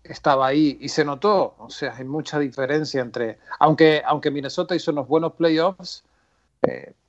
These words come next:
prevaleció el más fuerte y con, y con tipos que no estaban acostumbrados a lo mejor a, a tomar protagonismo. Joao Paulo, hay partidos que sí, partidos que no. Ojalá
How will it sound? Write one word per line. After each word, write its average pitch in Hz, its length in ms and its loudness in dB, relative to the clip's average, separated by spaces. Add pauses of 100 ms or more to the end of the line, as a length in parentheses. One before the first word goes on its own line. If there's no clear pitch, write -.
(120)
prevaleció 131 540 -2
el 170 80 0
más 156 220 -2
fuerte 180 500 -2
y 120 60 -6
con, 110 480 -8 (440)
y 135 100 -4
con 139 260 2
tipos 160 340 4
que 143 140 -4
no 147 80 -2
estaban 160 360 2
acostumbrados 139 640 -4
a 143 60 -4
lo 131 100 -6
mejor 147 380 -6
a, 123 260 0 (720)
a 139 140 -6
tomar 143 320 -2
protagonismo. 135 760 0
Joao 147 280 6
Paulo, 147 920 0 (320)
hay 131 160 -8
partidos 135 480 -6
que 139 140 -4
sí, 165 320 2
partidos 139 420 0
que 135 180 -2
no. 175 320 -2 (500)
Ojalá 139 800 4